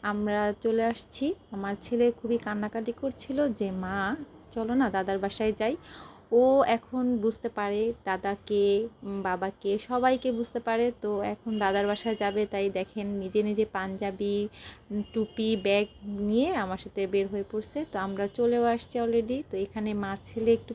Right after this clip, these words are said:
পোজ নিচ্ছিলাম, ভিডিও করছিলাম, ওর বাবা আমাদের ভিডিও করে দিচ্ছিল। আজকে অনেক মজা করেছি। তো দেখতে পাচ্ছেন চারদিকটা কত সুন্দর।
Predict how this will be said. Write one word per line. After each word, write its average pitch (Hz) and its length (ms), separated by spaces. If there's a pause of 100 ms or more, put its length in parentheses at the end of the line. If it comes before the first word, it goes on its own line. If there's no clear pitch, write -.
(100)
পোজ 208 260
নিচ্ছিলাম, 233 560 (560)
ভিডিও 226 240
করছিলাম, 240 500 (480)
ওর 208 140
বাবা 196 400 (160)
আমাদের 196 360
ভিডিও 214 320
করে 233 220
দিচ্ছিল। 247 500 (200)
আজকে 240 600 (120)
অনেক 220 360 (160)
মজা 254 200
করেছি। 262 580 (640)
তো 233 60
দেখতে 226 320
পাচ্ছেন 233 440
চারদিকটা 220 540 (160)
কত 202 320
সুন্দর। 247 680